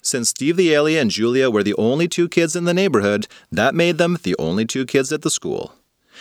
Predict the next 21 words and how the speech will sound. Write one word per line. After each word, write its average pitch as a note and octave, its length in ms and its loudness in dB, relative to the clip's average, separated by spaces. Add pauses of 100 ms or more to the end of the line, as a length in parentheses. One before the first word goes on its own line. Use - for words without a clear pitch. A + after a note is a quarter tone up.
(220)
And B2 80 0
before E3+ 340 2
the A2 180 2
aliens D3 320 0
had F2+ 100 -6
moved F#2+ 240 0
in, A#2+ 180 2
it B2+ 160 0
had C#3+ 140 0
just C3 320 -4
been D3 140 -2
Julia, B2+ 480 -4 (160)
which A#2 220 0
meant C#3+ 220 0
she F#3 200 -2
got F3 160 2
a E2 40 2
lot F2+ 360 2
of D#3+ 100 2
extra E3+ 340 -2
attention. - 540 -6